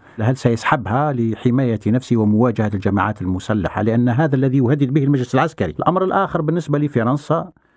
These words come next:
خذي مثلًا مالي، من ألفين واثناعش حدث انقلاب، دخلت فرنسا، الآن كذلك نفس الجيش الذي ربته فرنسا ونفس الرئيس الذي دعمته فرنسا،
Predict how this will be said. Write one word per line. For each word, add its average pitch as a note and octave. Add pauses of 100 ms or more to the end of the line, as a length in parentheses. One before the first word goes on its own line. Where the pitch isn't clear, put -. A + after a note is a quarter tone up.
(360)
خذي F3
مثلًا F#3+
مالي، F3 (440)
من G#2+
ألفين C3+
واثناعش B2+
حدث A#2+
انقلاب، G#2+
دخلت C#3+
فرنسا، -
الآن D3+
كذلك D3
نفس C#3+
الجيش C#3+
الذي G2
ربته G#2
فرنسا A#2
ونفس D3
الرئيس C3
الذي G#2
دعمته A2+
فرنسا، A#2